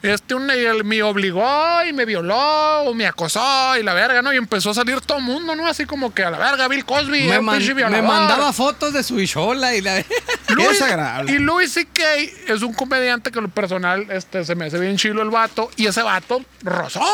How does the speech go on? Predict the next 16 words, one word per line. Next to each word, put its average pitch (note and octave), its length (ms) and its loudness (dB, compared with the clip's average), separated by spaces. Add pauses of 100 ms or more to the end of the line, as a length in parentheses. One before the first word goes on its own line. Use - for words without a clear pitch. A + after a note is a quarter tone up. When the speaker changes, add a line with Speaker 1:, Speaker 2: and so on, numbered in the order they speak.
(120)
Speaker 1:
a G4 40 0
la A#3+ 120 2
verga, C#4+ 280 2
entró A3 240 -2
en A3+ 80 0
ese A3+ 160 -4
pedo, D#4 360 0 (280)
entró G3 260 -2
en G#3+ 60 0
el B3 120 0
pedo A3 300 0
del, G3 180 -2
del, F3+ 260 -2
del E3 120 0
Me F#3 160 -2
Too. C4+ 280 -2